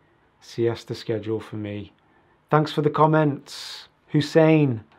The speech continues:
thank you, man. And there was another comment as well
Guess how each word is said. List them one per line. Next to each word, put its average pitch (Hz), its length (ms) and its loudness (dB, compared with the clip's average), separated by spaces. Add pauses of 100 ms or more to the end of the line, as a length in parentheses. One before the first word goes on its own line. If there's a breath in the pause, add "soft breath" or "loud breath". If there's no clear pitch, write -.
(400 soft breath)
thank 135 320 -4
you, 120 100 0
man. 117 340 -4 (420 soft breath)
And 120 280 -6
there 120 80 -2
was 123 180 -2
another 147 300 2
comment 113 400 -4
as 113 160 -12
well 120 340 -2